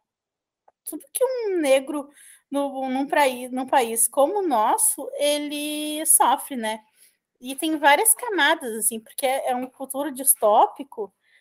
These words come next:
mas ele não é tão distópico. Eu falei isso em Bacurau, né, que é um futuro distópico nem tão longe assim. E eu acho que Medida Provisória vai pra esse mesmo caminho.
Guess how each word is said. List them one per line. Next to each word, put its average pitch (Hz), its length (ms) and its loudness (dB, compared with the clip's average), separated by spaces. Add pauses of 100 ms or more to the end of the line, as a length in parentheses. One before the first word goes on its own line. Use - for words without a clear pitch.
(160)
mas 311 200 0
ele 359 180 2
não 508 160 2
é 330 120 6
tão 269 220 -4
distópico. 196 680 -2
Eu 220 80 -6
falei 254 260 0
isso 294 180 0
em 269 60 -4
Bacurau, 247 540 2
né, 202 140 -6
que 214 120 -10
é 220 40 -4
um 226 40 -10
futuro 254 380 -12
distópico 254 480 0
nem 262 180 -4
tão 330 220 0
longe 302 320 0
assim. 285 420 -2 (560)
E 262 160 -4
eu 269 120 6
acho 277 180 2
que 285 80 -8
Medida 269 320 -6
Provisória 254 480 -2
vai 247 100 0
pra 294 120 -8
esse - 180 2
mesmo 285 320 -2
caminho. 254 480 -4